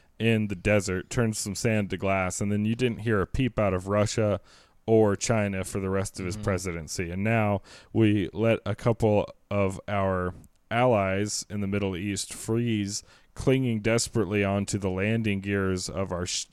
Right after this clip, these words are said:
Speaker 1: our aircraft as we run away, and they all of a sudden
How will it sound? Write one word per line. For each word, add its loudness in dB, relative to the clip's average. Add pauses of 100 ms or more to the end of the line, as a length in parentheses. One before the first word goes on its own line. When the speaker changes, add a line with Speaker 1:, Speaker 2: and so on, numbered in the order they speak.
Speaker 1:
our -4
aircraft 0
as 0
we -2
run 0
away, 0 (400)
and -4 (600)
they -4
all -2
of -4
a -4
sudden -4